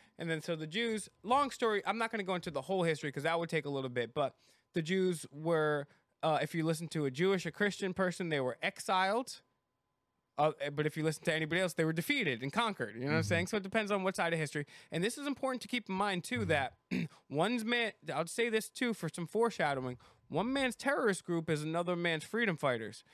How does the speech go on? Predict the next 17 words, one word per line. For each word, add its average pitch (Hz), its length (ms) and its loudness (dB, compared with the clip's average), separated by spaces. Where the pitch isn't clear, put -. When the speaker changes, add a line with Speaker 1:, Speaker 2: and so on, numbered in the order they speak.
Speaker 1:
and 139 160 -2
Ronald 160 280 2
Reagan 196 320 2
will 151 120 0
prove 147 260 -2
that 123 240 -2
to 143 100 -6
you. 117 180 -4
And 147 160 2
I, 143 80 6
I'll 147 140 4
get 185 200 2
into 190 200 0
that. 117 260 -2
But, 151 220 4
<clears throat> - 880 -6
so, 196 380 0